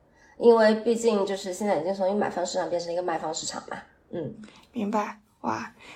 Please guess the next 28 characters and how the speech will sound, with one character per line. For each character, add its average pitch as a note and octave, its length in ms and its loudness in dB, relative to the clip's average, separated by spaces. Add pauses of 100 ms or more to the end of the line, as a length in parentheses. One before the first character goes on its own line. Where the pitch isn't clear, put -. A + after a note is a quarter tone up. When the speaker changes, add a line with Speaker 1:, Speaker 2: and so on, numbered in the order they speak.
(100)
Speaker 2:
那 B3+ 400 6
就 B3 120 0
像 C#4 200 4
你 A3 80 0
说 A#3+ 120 -2
的， A#3+ 80 4
现 B3 140 2
在 A#3+ 120 6
已 G#3+ 100 2
经 A3+ 220 0
是 B3 160 0
一 A#3 80 4
个 A3+ 120 0
卖 B3 200 6
方 A3+ 220 2
市 A#3+ 120 0
场。 - 340 -6
那 A#3 140 2
最 C#4 180 2
近 B3+ 320 4 (240)
找 A3 280 6
你 A#3+ 240 0
咨 B3 240 4
询， G3+ 360 0
然 G#3 120 -4
后 G#3+ 160 0
想 A3 200 -4
要 G3+ 300 4